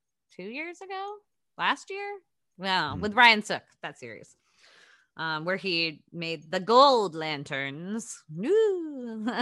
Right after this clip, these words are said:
Speaker 2: Ah.
Speaker 1: The Gold Lanterns, where the, their power is of, of happiness and joy. You have to be the most happy and the most joyous to be a Gold Lantern.
Speaker 2: Yeah.
Speaker 1: Doesn't
Speaker 2: This
Speaker 1: really
Speaker 2: is
Speaker 1: make sense, but with the gold,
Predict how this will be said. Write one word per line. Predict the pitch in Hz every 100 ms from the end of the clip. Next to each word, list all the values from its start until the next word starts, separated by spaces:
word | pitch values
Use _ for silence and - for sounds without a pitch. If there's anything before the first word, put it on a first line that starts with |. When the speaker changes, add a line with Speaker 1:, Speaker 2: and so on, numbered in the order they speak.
| 220
Speaker 2:
Ah. | 269 247 113 127 87 80
Speaker 1:
The | -
Gold | 202 233 208
Lanterns, | 185 170 175 165
where | 180
the, | 175 170 160 156 160 - - - -
their | 240 294
power | 233 185 175
is | 170 170 160
of, | 170 - -
of | 165
happiness | - 294 339 330 285 285 -
and | 262 240 170
joy. | 196 214 165 127 101 127 190 214 _ _ _
You | 165 160
have | 151 165
to |
be | 160
the | 170
most | 247 294 -
happy | 254 220 220 214
and | 196
the | 208
most | 262 269 175
joyous | 202 196 165 131 - -
to | 170
be | 151
a | 147
Gold | 139 156 127
Lantern. | 127 117 - 113 123 156 _ _ _ _ -
Speaker 2:
Yeah. | 160 185 92 - _ _
Speaker 1:
Doesn't | 214 254 277
Speaker 2:
This | -
Speaker 1:
really | 165 220
Speaker 2:
is | 214
Speaker 1:
make | 202 -
sense, | - 143 123 - -
but | 143 123 _ _ - _
with | 139 139
the | 143
gold, | 160 156 147 139